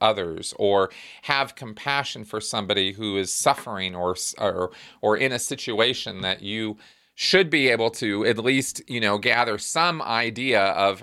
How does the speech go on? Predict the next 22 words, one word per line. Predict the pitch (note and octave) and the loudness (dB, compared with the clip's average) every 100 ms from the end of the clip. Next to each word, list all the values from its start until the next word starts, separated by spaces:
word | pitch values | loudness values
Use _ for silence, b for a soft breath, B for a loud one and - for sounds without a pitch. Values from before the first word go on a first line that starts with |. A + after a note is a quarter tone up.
| - | -2
of | A2+ G#2 | -2 -2
what | A2 G2 B2+ - | -6 0 0 0
they're | A2+ G#2 | -2 -2
feeling, | - C3+ C3+ F#2 D#2+ E2 - b b b b b | -4 -8 -6 -8 -10 -14 -16 b b b b b
um, | A2 G#2 G#2 G2+ G2+ G#2+ - | 2 4 2 -2 -8 -12 -2
and, | G#2+ G#2 G2+ G2+ G#2+ A#2 _ - | 0 2 0 -2 -8 -14 _ -8
you | A2+ | -2
know, | G2 | 0
have | G#2+ A2 | 0 -2
sympathy, | - B2+ G#2 G#2+ - G2+ G2+ G2+ | -2 -2 -2 -4 -2 0 0 -2
support, | - - - A2+ G#2 G#2 | -4 -10 -4 2 2 2
understanding, | G2+ G2 F#2+ - G#2+ G2 F#2+ F#2+ F#2+ G2+ | -4 -4 -6 -4 -2 -2 -2 -2 -4 -4
you | C#3 | -4
know, | C3 | 0
these, | D3 E3+ | 2 2
these | D3 D#3+ D#3 | 2 0 0
kinds | - F#2 F2 G#2 | -2 -2 -2 -10
of | - | -12
things. | - D#2 C#2+ - - B B B B B | -10 -10 -10 -14 -14 B B B B B
Somehow | - - A#3 B3+ G3 G#3+ F#3+ E3 | -2 2 4 2 0 0 2 0
that, | C#3+ D3+ D#3 C#3 C#3 | 0 0 0 -4 -4
that, | C#3+ C#3 C#3 | 0 0 -2